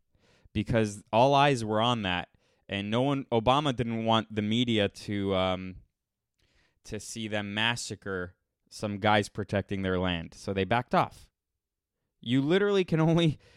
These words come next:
<laughs> protest if you have a gun. Other than that, you're just playing. You're larping. You're like the, the, uh, Antifa.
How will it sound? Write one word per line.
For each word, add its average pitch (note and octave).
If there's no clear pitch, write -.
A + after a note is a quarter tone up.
<laughs> -
protest C#3+
if A2+
you A2
have G2+
a G2+
gun. F#2+
Other G3
than F3+
that, D#3+
you're C3
just A2+
playing. F2
You're G#2
larping. A2
You're F2+
like F#2+
the, F#2+
the, F2+
uh, E2+
Antifa. G2